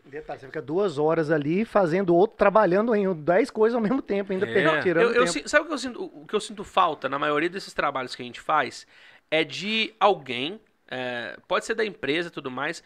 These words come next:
Speaker 3: mas que dê um direcionamento pra gente, assim, certo? Fala assim, "Olha, eu quero isso. E o, o, o roteiro é isso aqui, você precisa fazer o vídeo e editar." E aí você fala assim, porque de vez em quando a, a gente recebe, lógico, a gente atende o cliente desde que, tipo assim, "Ah, a gente não tem muita noção do que a gente quer fazer, não."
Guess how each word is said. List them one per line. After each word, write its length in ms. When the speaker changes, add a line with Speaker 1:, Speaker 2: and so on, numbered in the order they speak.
Speaker 3:
mas 160
que 80
dê 100
um 60
direcionamento 600
pra 140
gente, 220
assim, 260
certo? 440
Fala 180
assim, 180
"Olha, 160
eu 60
quero 240
isso. 340
E 120
o, 60
o, 260
o 40
roteiro 420
é 100
isso 220
aqui, 200
você 180
precisa 220
fazer 180
o 80
vídeo 320
e 60
editar." 360
E 40
aí 40
você 120
fala 160
assim, 280
porque 180
de 60
vez 140
em 100
quando 300
a, 60
a 80
gente 160
recebe, 380
lógico, 340
a 40
gente 100
atende 360
o 60
cliente 360
desde 220
que, 40
tipo 120
assim, 160
"Ah, 80
a 60
gente 140
não 80
tem 100
muita 160
noção 220
do 60
que 40
a 40
gente 100
quer 100
fazer, 200
não." 220